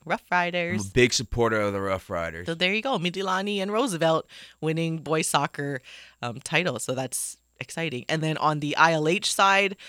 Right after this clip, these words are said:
Speaker 1: for boys soccer, the Iolani Raiders, actually, they won their first I L H Division One boys soccer title since twenty seventeen, but it was because of a draw, actually, with Punahou,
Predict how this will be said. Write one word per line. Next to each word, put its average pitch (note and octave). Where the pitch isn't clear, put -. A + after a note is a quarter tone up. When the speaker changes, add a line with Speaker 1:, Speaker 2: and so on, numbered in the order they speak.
Speaker 1:
for E3+
boys D#3
soccer, D#3
the C#3
Iolani D#3+
Raiders, D3
actually, C3+
they C#3
won C3+
their C3+
first C#3
I D3
L D3
H C#3+
Division C#3
One C#3
boys C#3
soccer C#3
title A3
since B3
twenty F3+
seventeen, E3
but D#3+
it E3+
was D#3+
because D#3+
of C#3+
a C3+
draw, C#3
actually, C3+
with C3
Punahou, D3+